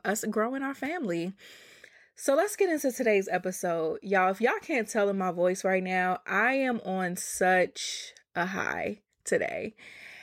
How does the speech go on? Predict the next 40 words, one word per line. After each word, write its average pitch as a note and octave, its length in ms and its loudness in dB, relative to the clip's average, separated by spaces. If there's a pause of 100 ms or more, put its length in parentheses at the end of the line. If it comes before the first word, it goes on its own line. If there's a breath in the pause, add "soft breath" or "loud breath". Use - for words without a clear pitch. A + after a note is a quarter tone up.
(500 loud breath)
And A3 320 2
it's A3+ 160 4
so C4 200 2
funny A3 320 2
because F#3+ 240 0
I F#3 140 4
was, F#3 220 0
like, F#3 200 0
really F#3+ 260 2
dragging F3 480 0
this D3+ 160 -4
morning. C#3 240 -2
I've D#3+ 80 -2
just E3+ 260 -4
been E3 220 0
tired. E3 480 2
I E3+ 60 -2
think, D#3 240 -8
like, D3+ 220 -4
the - 80 -6
third E3+ 340 2
trimester D#3+ 560 -2
just D3+ 320 -4 (240)
brings F3 340 2
exhaustion, F3 680 2
and F3 120 -2
I've D#3+ 160 0
been E3+ 160 -2
really F3 220 2
feeling F#3 400 -2
it. A#3+ 240 -2 (680 loud breath)
But G#3+ 480 4 (100)
so A#3 200 2
this G#3 160 4
morning A#3+ 300 2
I G3 120 4
woke G3+ 260 2
up F#3+ 140 4
really E3+ 220 -2
tired, A3 840 0